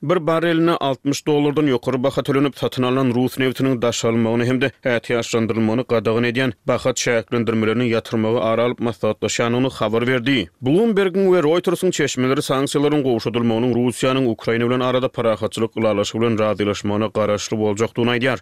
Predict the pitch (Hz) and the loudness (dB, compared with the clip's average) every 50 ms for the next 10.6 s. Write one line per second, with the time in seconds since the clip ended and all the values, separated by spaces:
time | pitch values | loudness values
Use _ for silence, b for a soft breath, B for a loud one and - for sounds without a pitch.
0 | _ - 147 190 196 - - 165 - 185 180 - 190 175 156 185 175 180 175 156 | _ -2 0 0 0 0 0 0 0 0 0 0 0 -2 0 0 2 2 2 2
1 | 147 135 - 135 123 113 - 127 131 147 135 - 135 123 127 131 - 147 135 139 | 0 0 0 -2 -4 -2 -2 0 0 0 0 -2 -2 -2 0 0 0 0 0 2
2 | 135 135 _ - - 139 135 131 131 135 135 135 - - 127 123 117 113 107 - | 0 -2 _ -4 -2 0 0 2 2 0 0 0 0 0 0 0 0 0 -2 -2
3 | - 113 117 120 110 104 113 117 113 113 110 110 101 113 127 120 - _ - - | -2 -2 -2 -2 -2 0 0 0 2 2 0 0 0 0 -2 -2 -2 _ -10 -6
4 | - - - 135 120 110 - - - 135 123 - - 127 123 120 113 110 107 113 | -4 -2 0 0 0 0 -2 -4 -6 -4 -2 0 0 2 2 2 2 2 0 2
5 | 117 123 117 113 110 110 107 104 110 104 - - - 113 117 123 123 123 123 123 | 2 2 2 2 2 0 0 0 -2 -2 -4 -4 -2 -2 0 0 0 0 0 0
6 | 127 127 123 120 131 131 127 135 135 117 - - - 151 180 208 180 - 175 160 | 0 0 0 0 0 0 2 0 -2 -2 -2 -4 -2 0 0 0 0 0 -2 0
7 | 151 160 151 185 202 196 185 160 - 165 160 156 151 165 160 160 170 175 - - | 0 0 0 0 0 0 -2 -2 -2 -2 0 2 2 2 2 2 2 2 2 2
8 | 175 151 139 - - - 143 143 147 156 156 151 151 156 151 170 151 135 127 - | 0 0 0 -2 -2 0 0 2 2 2 0 2 2 0 0 0 -2 -2 -2 -2
9 | - 131 127 123 113 - 113 120 127 127 120 131 120 - 143 127 - 139 135 139 | -2 0 0 0 0 0 -2 -2 0 0 0 -2 0 0 -2 -4 0 0 0 2
10 | 131 123 117 123 120 - 135 123 - - 147 131 | 2 2 2 0 0 0 -2 -2 0 -2 -2 -2